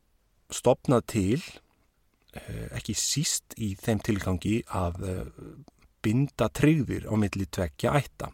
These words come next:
Þannig að það má segja að, eh, það sé ýmislegt fleira sem hangi á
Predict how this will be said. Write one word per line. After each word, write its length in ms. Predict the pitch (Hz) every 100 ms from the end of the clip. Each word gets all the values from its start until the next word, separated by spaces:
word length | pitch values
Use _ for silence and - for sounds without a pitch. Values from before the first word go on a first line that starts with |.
| _ _ _ _ -
Þannig 180 | 104 104
að 80 | 101
það 100 | 113
má 100 | 107
segja 320 | - 117 107
að, 280 | 110 101 95
eh, 160 | 95 92 - - - -
það 180 | - 113
sé 320 | 110 110 107
ýmislegt 280 | 120 117 120
fleira 680 | - 123 135 151 139 123 117
sem 120 | -
hangi 640 | 110 110 139 147 135 - 120
á 200 | - 110